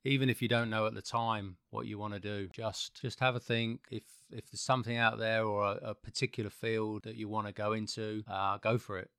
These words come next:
You know, there's nothing st-, I didn't have many education qualifications. It's all about hard work, motivation,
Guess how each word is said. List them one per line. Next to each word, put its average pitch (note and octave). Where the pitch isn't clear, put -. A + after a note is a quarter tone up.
You A#2
know, G2
there's G2+
nothing G#2
st-, -
I A2
didn't G#2+
have G#2
many G#2
education G#2
qualifications. G#2
It's A2
all G#2+
about G2+
hard G#2+
work, G#2
motivation, G2